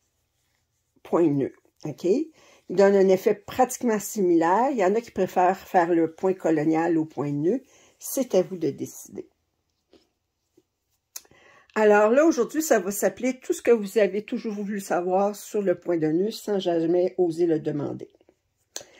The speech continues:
Alors, euh, première des choses, je vais essayer de rien oublier. Le point de nœud, c'est utilisé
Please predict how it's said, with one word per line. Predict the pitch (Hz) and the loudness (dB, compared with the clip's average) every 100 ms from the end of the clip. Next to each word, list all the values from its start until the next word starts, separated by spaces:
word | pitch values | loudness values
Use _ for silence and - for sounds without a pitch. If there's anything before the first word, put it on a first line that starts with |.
| - - _ - | -20 -20 _ -2
Alors, | 180 175 160 147 - - | 0 2 0 -2 -10 -6
euh, | 160 151 120 - | -4 -4 -6 0
première | 285 294 254 | 2 2 2
des | 202 | 0
choses, | - 269 | -4 0
je | |
vais | 208 | 0
essayer | - 302 | 0 0
de | 302 | 0
rien | 233 185 196 | 0 2 2
oublier. | 185 151 139 127 - _ _ _ _ _ _ _ _ _ _ _ _ _ _ _ _ _ _ _ - - _ _ | 2 -2 -8 -10 -12 _ _ _ _ _ _ _ _ _ _ _ _ _ _ _ _ _ _ _ -20 -20 _ _
Le | 254 349 359 | 6 6 8
point | 294 214 | 4 4
de | |
nœud, | 208 233 - | 2 0 -2
c'est | - - 247 214 - | -8 -8 -6 -8 -10
utilisé | 202 - 202 208 196 196 233 277 | -14 -10 -8 -8 -8 -6 -4 -4